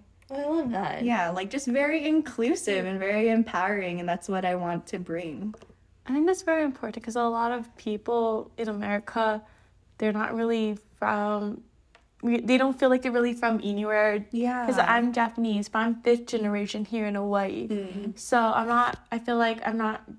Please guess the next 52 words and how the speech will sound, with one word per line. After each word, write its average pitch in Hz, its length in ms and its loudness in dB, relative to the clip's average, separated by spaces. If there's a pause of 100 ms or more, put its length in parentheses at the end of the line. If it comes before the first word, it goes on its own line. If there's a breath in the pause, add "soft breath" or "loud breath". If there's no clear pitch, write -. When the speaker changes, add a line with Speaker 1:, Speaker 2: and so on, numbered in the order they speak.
(320)
Speaker 3:
was 240 180 -2
never 233 200 0
really 226 280 -2
Japanese 208 500 0
enough 208 360 0
'cause - 120 -20
I 262 60 4
don't 285 80 2
Speaker 2:
Yeah. 277 60 -2
Speaker 3:
speak 226 260 -4
the 240 80 0
language. 214 420 0 (100)
In 220 120 0
fact, 214 280 0
I 220 80 0
don't - 120 -8
really 240 300 -4 (420 soft breath)
care 233 360 2
too 233 220 -8
much 226 480 -4
about 214 280 2
the 208 60 -4
culture, 247 480 0 (120)
and 240 100 4
I 233 80 4
don't 240 160 6
really 233 180 0
Speaker 2:
Mm-hmm. - 220 -12
Speaker 3:
care 226 180 0
to 226 220 -6
learn 208 300 2
more 208 240 4
about 214 380 2
it. - 240 -4 (320 soft breath)
Speaker 2:
Yeah. 190 340 -4
Speaker 3:
So 233 340 2
my 226 180 2
family 233 320 0
always 220 320 0
thought 214 220 0
that 214 160 4
I 214 60 4
was 208 300 -4
really 214 220 -2
weird 285 360 0
for 226 80 -4
not 202 520 2 (240)
wanting 214 380 2
to - 160 -8
learn 208 200 2
Speaker 2:
Mm-hmm. 226 80 0
Speaker 3:
more 220 520 2